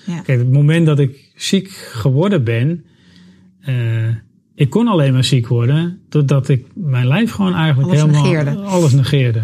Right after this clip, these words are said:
Speaker 1: Hm.
Speaker 2: Dus eigenlijk gewoon mijn lijf verruïneerd heb. Dus
Speaker 1: Ja.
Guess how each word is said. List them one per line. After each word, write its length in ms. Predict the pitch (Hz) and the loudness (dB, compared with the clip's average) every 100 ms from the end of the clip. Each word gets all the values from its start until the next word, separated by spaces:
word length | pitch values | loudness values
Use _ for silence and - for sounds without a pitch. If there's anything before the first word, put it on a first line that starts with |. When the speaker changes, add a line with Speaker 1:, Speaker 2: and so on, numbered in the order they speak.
| 107 | 0
Speaker 1:
Hm. 100 | 127 | 0
Speaker 2:
Dus 200 | 127 156 | 0 -2
eigenlijk 380 | 139 117 131 | -2 0 -2
gewoon 260 | - 135 127 | 0 0 2
mijn 120 | 131 | 2
lijf 260 | 151 180 - | 2 0 -2
verruïneerd 720 | - 156 151 143 135 127 117 | -4 0 2 4 4 2 0
heb. 200 | 120 104 | -2 -4
Dus 260 | 120 117 - - | -4 -6 -6 -4
Speaker 1:
Ja. 220 | 180 175 | -2 -2